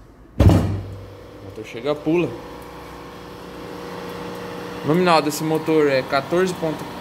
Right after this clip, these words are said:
um amperes. Motor de quatro polos, dando aí um pouquinho mais da metade da nominal. É vazio, né? Dando a carga ele vai dar os quatorze ali. Então ele ficou bom.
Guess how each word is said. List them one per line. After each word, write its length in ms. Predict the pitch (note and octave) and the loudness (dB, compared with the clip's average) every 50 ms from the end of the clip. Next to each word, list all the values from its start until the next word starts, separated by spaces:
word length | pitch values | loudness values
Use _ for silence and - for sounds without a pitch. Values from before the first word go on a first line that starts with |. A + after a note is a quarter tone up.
| - - - - - - - | -12 -12 -12 -12 -12 -8 -4
um 180 | D3+ E3+ F3+ F3 | -2 0 0 2
amperes. 640 | E3 D3+ - E3 E3+ G3 A3 A#3+ C#4 - - - - - - - - - - - | 0 2 4 4 4 6 4 2 0 -4 -8 -8 -10 -10 -12 -12 -12 -12 -10 -8
Motor 220 | - D#3 D#3 D#3+ D3+ | -6 -4 -2 -2 -2
de 80 | D#3 | -2
quatro 260 | D3+ - D3+ C#3+ C#3+ - - | 0 0 0 0 0 0 0
polos, 300 | D3+ E3 F#3+ F#3 D#3+ C#3 | 2 2 4 2 0 -2
dando 200 | C#3 C#3 C3+ C#3 | -2 -2 0 0
aí 140 | C#3 C3 B2+ | 0 0 -2
um 540 | B2 B2 - - - - - - - - | -4 -8 -12 -14 -14 -14 -14 -14 -12 -10
pouquinho 260 | - D3+ - - E3 E3 | -10 -10 -6 -4 -2 0
mais 160 | D#3 C#3+ C3+ | 0 0 2
da 60 | C#3+ | 0
metade 340 | C#3+ C#3 C3 - C3+ C3 C3 | 0 0 2 2 2 2 2
da 120 | B2+ C3 | 0 -2
nominal. 560 | C3 C3 C3 C3+ C3 C3 C3 C#3 D#3+ E3+ F#3 F3+ - - - - - - - - - - - - - | -2 -2 -4 -4 0 2 4 4 4 4 2 -2 -6 -10 -12 -12 -12 -12 -12 -12 -12 -14 -12 -8 -6
É 300 | - A#2 A#2 A2+ A2+ A2 | -4 -4 -2 -2 -2 -2
vazio, 440 | A2 A#2+ A#2 A#2 A#2 B2+ C#3+ E3+ G3+ | 0 0 0 0 0 0 0 2 2
né? 180 | G3 E3+ F3+ G3 - - - - - - - - - - - - - - - - - - - - | 2 0 -2 -4 -6 -10 -14 -14 -14 -14 -14 -14 -14 -14 -14 -14 -14 -14 -12 -12 -12 -12 -8 -4
Dando 180 | A#2 A#2 A2+ A#2+ | -2 -2 0 -2
a 40 | A2+ | 0
carga 280 | - A#2 A2+ A2 A2+ | 2 2 2 2 2
ele 100 | A2+ A2 | -2 -2
vai 180 | G#2 A2+ A#2+ B2+ | 0 0 2 2
dar 100 | B2 A2+ | 2 0
os 120 | A2 - | 0 -2
quatorze 500 | - - A2 - - A2+ A#2 A2+ A2 A#2+ | -4 -6 -6 -4 -4 -2 -2 -2 -2 -4
ali. 160 | A2 A#2 C3+ D#3 - - - - - - - - - - - - - - - - - - - - - - - - - - - - - - - - - - - - - - - | -4 -4 -6 -6 -8 -12 -12 -14 -14 -14 -14 -14 -14 -12 -12 -12 -12 -12 -12 -12 -12 -12 -12 -10 -10 -10 -10 -10 -10 -10 -10 -10 -8 -8 -8 -10 -10 -10 -10 -10 -10 -8 -8
Então 320 | A2 A2 A2 A#2+ B2 C3+ | -4 0 2 2 4 4
ele 120 | C3+ C3+ C3+ | 4 2 2
ficou 260 | C3+ C#3+ C3+ - D3+ | 0 0 2 4 4
bom. 200 | D3 - G2+ F2+ | 4 4 0 -2